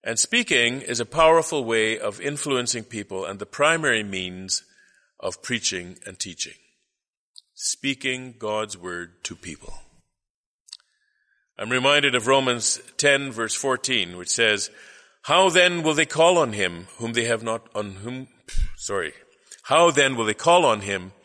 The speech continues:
in whom they have not believed? And how are they to believe in him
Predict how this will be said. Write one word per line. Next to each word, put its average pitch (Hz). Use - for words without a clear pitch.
in 139
whom 143
they 117
have 113
not 101
believed? 82
And 123
how 170
are 180
they 165
to 151
believe 160
in 120
him 110